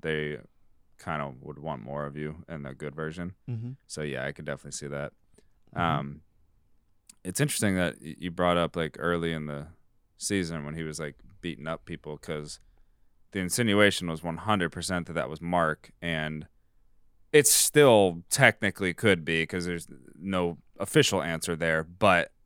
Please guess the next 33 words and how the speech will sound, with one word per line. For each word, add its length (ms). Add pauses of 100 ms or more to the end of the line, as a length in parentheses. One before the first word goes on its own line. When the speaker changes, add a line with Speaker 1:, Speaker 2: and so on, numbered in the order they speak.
(160)
Speaker 1:
yeah, 520
looking 400
back 320
now, 300
it 80
would 140
make 220
more 140
sense 380
that 300 (640)
in 100
those 180
moments 460
where 120
it 60
was 160
like 420 (1080)
all 240
hope 340
was 160
lost, 760
Jake 320
must 260
have 100
been 140
the 80
guy 320
to 160
jump 340
in 200
there. 340 (440)
Speaker 2:
Mm-hmm. 100
Speaker 1:
Um, 500